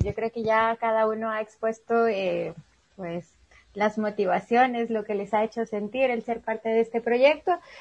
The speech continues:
Y bueno, el tiempo en la radio, pues, se nos acaba. Entonces, eh, vamos a escuchar a, a las reflexión-, una, una especie de reflexión en, en voz de, del ingeniero Víctor y también de Oliver. Y,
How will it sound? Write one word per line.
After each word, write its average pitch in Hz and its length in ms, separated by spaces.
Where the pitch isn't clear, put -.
Y 233 80
bueno, 247 220
el 226 140
tiempo 262 360
en 269 160
la 233 120
radio, 247 340
pues, 226 180
se 214 80
nos 190 200
acaba. 170 520
Entonces, 262 960
eh, 214 480
vamos 247 460
a 247 120
escuchar 240 720
a, 208 760
a 190 40
las 220 320
reflexión-, 233 680
una, 254 260
una 262 140
especie 269 320
de 277 60
reflexión 277 680
en, 226 180
en 214 180
voz 220 280
de, 240 400
del 202 140
ingeniero 233 680
Víctor 302 540
y 269 140
también 254 420
de 254 380
Oliver. 277 560
Y, 320 200